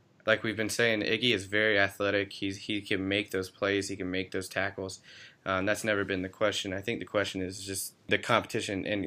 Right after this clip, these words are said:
in college. I think that was the question on whether or not it was gonna transfer to the next level. So I think, I think we got two studs <laughs> back there just waiting,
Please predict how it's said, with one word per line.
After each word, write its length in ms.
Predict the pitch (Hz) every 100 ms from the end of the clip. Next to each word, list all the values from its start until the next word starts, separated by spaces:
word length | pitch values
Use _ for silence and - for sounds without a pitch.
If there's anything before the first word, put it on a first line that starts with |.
| -
in 180 | 104 101
college. 540 | - 98 92 92 -
I 60 | 98
think 180 | 101
that 180 | - 92
was 180 | 87 -
the 100 | 90
question 560 | - 95 95 98 92 90
on 360 | 80 95 92 92 - - -
whether 240 | - 104 95
or 60 |
not 220 | 92 92 -
it 40 |
was 120 | 92
gonna 160 | - 92
transfer 380 | - 98 - 90
to 120 | 92
the 60 |
next 400 | 92 98 - - - - - -
level. 360 | 95 90 -
So 320 | - - 90 - _ _ _ _ -
I 100 | 101
think, 340 | 117 104 -
I 40 | 101
think 200 | 113 101
we 80 |
got 180 | 98 95
two 160 | - 101
studs 440 | - 95 98 98
<laughs> 20 |
back 200 | - 123
there 160 | - 95
just 200 | 95 95
waiting, 420 | 95 98 90 -